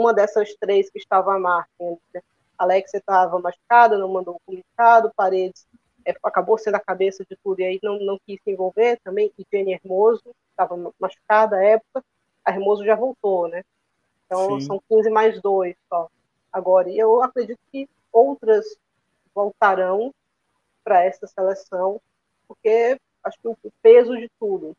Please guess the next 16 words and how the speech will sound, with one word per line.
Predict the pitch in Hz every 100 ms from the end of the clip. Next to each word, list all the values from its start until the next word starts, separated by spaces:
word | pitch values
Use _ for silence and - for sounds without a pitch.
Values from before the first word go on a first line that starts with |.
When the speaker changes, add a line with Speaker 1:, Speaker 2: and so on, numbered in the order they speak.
| _ _ _
Speaker 1:
vontade | 185 180 190 208 214 196
de | 196 190
disputar | 190 _ - 190 190
o |
Mundial, | 196 190 196 208 214 220 214 220 _ - - - _ _ _ _ _ _
elas | 208 208 208
estão | 208 214
dizendo | 208 190 202 190 -
que | 208
existe | 190 185 214 -
uma | 214
negociação | 208 196 196 196 196 196 -
por | 226
algumas | 220 202 208 208 202
melhorias, | 208 190 180 202 233 233 220 208
né? | 208 220